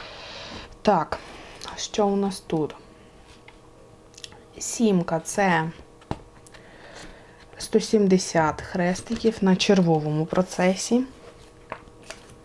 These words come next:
Далі у нас йде валет — триста хрестиків, дев'ятка — сто дев'яносто, це чотириста дев'яносто. Так.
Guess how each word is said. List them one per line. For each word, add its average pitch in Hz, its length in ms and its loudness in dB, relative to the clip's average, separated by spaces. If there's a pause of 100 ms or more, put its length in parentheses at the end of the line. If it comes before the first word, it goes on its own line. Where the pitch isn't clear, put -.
(1000)
Далі 156 480 2 (760)
у 175 40 -6
нас 156 340 -6 (1200)
йде 170 280 4 (100)
валет — 185 640 4 (760)
триста 180 500 2
хрестиків, 240 840 0 (880)
дев'ятка — 180 840 0
сто - 240 -2
дев'яносто, 160 640 2
це 226 160 -2
чотириста 170 760 0
дев'яносто. 220 1000 0 (1000)
Так. - 420 0